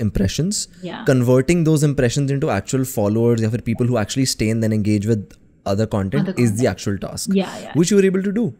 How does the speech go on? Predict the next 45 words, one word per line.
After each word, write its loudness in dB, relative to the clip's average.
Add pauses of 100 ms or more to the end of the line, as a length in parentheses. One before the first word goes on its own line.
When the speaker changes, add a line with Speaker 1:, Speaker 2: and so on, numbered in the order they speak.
(500)
Speaker 1:
right? 2
Speaker 2:
Yeah. 2
Speaker 1:
Because 2 (360)
I 2
see -2
a 0
lot 4
of -8
creators 4
who, 4
who -8 (160)
get 0
millions 4
of 2
views, -2
but 2
then 0
their 0
followers 2
are -2
stuck -4
at -8
three -6
thousand, -6
four -6
thousand, 0
Speaker 2:
Yeah, -4
Speaker 1:
five -
thousand. -12
Speaker 2:
yeah. -16
Speaker 1:
Or 4
even 2
if -2
their 2
followers 2
grow, 0
the -2 (140)
engagement 0
is -6
still, -4
mm. -6 (340)
Speaker 2:
I 0
also -2 (120)
knew 2 (120)
that, -2